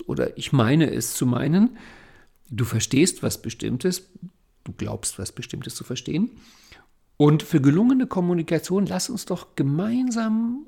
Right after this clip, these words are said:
rausfinden, wie wir das machen können, dass das, was ich meine, möglichst dicht an dem ist, was du verstehst.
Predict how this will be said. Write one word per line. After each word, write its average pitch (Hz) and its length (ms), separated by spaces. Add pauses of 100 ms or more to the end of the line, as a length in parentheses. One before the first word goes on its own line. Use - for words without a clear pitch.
rausfinden, 156 720
wie 143 140
wir 139 60
das 127 240
machen 151 320
können, 151 320 (560)
dass - 160
das, 165 240
was 185 240
ich 185 260
meine, 170 720 (680)
möglichst 202 1200 (480)
dicht - 420 (160)
an 139 220
dem 127 320
ist, - 440
was - 200
du - 80
verstehst. - 720